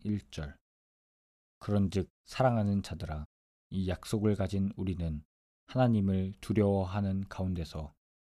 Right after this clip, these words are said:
거룩함을 온전히 이루어 육과 영의 온갖 더러운 것에서 자신을 깨끗하게 하자. 고린도후서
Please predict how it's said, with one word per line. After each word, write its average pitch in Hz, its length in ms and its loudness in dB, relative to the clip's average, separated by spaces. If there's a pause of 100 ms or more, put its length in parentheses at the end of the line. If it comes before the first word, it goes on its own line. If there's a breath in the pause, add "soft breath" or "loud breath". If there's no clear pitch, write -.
(160)
거룩함을 107 800 2
온전히 110 600 4
이루어 85 600 -2 (580)
육과 85 640 -2 (240)
영의 90 440 0 (320)
온갖 104 460 4 (100)
더러운 101 500 4
것에서 82 540 -6 (360)
자신을 87 480 -2 (100)
깨끗하게 87 960 -6
하자. 78 360 -8 (460)
고린도후서 98 880 2